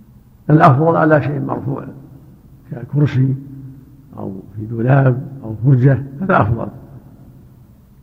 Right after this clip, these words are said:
قد جاء في قصة اليهوديين لما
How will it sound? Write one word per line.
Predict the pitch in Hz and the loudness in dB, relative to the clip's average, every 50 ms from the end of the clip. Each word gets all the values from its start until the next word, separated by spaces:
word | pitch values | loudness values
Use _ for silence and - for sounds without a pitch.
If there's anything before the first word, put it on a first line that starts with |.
| - - - - - - - _ _ - _ - _ _ _ - _ - | -20 -20 -20 -20 -20 -20 -20 _ _ -20 _ -20 _ _ _ -20 _ -10
قد | - 120 120 | -8 -4 -2
جاء | 131 151 147 143 127 110 | 0 2 2 2 2 2
في | 127 127 | 2 0
قصة | 123 135 131 - - 139 123 - | -2 -4 -6 -4 -4 -4 -2 -2
اليهوديين | 127 135 - - 127 131 139 110 120 127 127 123 135 135 135 143 147 131 120 117 | -6 -8 -6 -2 0 2 4 6 6 6 6 6 6 6 6 6 6 4 4 2
لما | 123 123 120 120 120 117 | 0 0 0 0 -2 -4